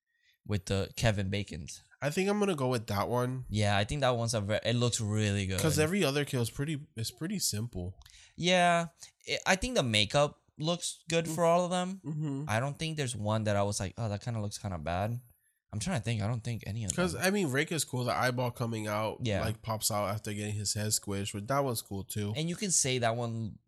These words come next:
Speaker 1: is bad maybe because it kinda, the eyeball stays in midair because it's
Speaker 2: And you s-,
Speaker 1: three D.
Speaker 2: and you see that there's a stick attached to it. Yeah.
Speaker 1: Yeah, like, you could say maybe,
Speaker 2: But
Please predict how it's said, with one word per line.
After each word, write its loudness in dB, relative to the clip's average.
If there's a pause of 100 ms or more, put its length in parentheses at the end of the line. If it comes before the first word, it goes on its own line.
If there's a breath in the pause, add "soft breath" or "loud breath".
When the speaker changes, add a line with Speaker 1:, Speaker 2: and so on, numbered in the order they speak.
Speaker 1:
is -2
bad 0
maybe 0
because -2
it -4
kinda, 2
the 0
eyeball 6
stays 2
in 0
midair 2 (440)
because 2
it's 2
Speaker 2:
And 6
you 8
s-, 6
Speaker 1:
three 4
D. 2
Speaker 2:
and 2
you -2
see 2
that -2
there's -4
a -6
stick -4
attached -6
to -4
it. -6
Yeah. -4
Speaker 1:
Yeah, 0
like, 2
you -2
could -2
say 2
maybe, -2
Speaker 2:
But 2